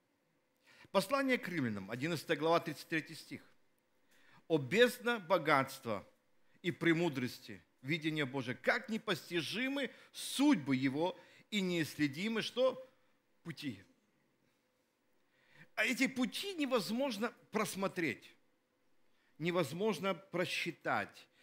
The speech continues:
И Бога, по сути, невозможно переубедить по своей человеческой в-, воле, чтобы Он был на твоей стороне.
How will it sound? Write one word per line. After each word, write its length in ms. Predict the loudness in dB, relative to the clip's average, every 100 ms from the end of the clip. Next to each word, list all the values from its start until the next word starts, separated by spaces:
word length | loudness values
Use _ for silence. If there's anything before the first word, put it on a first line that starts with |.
| -20 -20 -8
И 120 | -6
Бога, 520 | -4 0 2 4 2
по 160 | 2 0
сути, 380 | 0 -4 -4 -4
невозможно 1080 | 0 0 0 -2 -4 -2 0 0 -2 -4 -6 -16 _
переубедить 1120 | 0 2 0 -2 -4 -8 -4 -4 -4 -8 -20 _ _ _ _ _ _ _ _ _ _ _ _ _ _ _
по 80 | -2
своей 380 | 2 6 6 6
человеческой 640 | 2 0 0 -6 -2 -2
в-, 320 | -2 -8 -8
воле, 440 | -4 -2 0 0 -2 -18 _ _
чтобы 280 | -6 0 0
Он 100 | 2
был 160 | 2
на 140 | 2 0
твоей 300 | 0 -2 -2
стороне. 460 | -4 -6 -6 -10